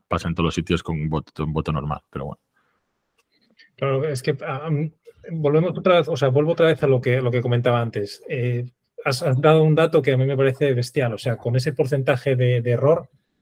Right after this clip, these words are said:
Speaker 2: ya directamente descartamos esta, esta metodología, esta, esta forma de hacer las cosas.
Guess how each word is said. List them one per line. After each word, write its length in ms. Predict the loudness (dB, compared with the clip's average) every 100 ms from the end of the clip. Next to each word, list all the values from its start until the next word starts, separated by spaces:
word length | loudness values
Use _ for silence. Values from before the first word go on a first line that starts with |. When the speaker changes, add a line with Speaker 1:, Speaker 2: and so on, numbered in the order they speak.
| _ -4
Speaker 2:
ya 160 | 2 4
directamente 500 | 4 2 0 0 -2
descartamos 640 | 0 -2 0 0 2 0
esta, 400 | -2 0 2 2 -2
esta 180 | -2
metodología, 640 | -2 2 2 0 0 0 0
esta, 200 | -2 -8
esta 180 | -4 -2
forma 200 | 2 2
de 40 |
hacer 120 | 2
las 140 | -2 -2
cosas. 380 | -6 -6 -10